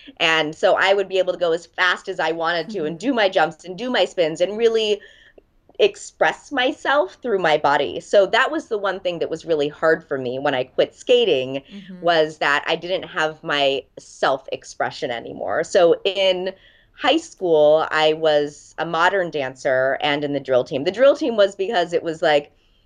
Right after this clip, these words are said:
Speaker 1: it was fun and it was
Speaker 2: Mm-hmm.
Speaker 1: dances.
Speaker 2: <laughs>
Speaker 1: Um, the modern dancing, though, I choreographed all of my dances and they were all super emotional. <laughs> Like,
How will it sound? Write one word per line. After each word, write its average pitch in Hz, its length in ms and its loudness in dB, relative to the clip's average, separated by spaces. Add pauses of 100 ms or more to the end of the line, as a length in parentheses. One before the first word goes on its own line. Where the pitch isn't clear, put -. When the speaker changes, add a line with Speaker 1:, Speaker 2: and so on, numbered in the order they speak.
(120)
Speaker 1:
it 226 120 0
was 202 180 0
fun 151 420 2
and 147 140 -2
it 139 100 -6
was 147 180 -2
Speaker 2:
Mm-hmm. - 20 -14
Speaker 1:
dances. 135 840 -2
Speaker 2:
<laughs> 240 140 -10
Speaker 1:
Um, 147 380 0 (280)
the 185 100 2
modern 196 440 2
dancing, 202 560 -4
though, 135 560 2 (340)
I 160 320 2
choreographed 170 680 0
all 170 160 0
of 185 120 -16
my 165 160 -4
dances 143 500 -4
and 151 100 -4
they 151 80 4
were 151 120 4
all 156 240 4
super 190 800 0
emotional. 156 1040 2
<laughs> 135 60 4
Like, 202 560 0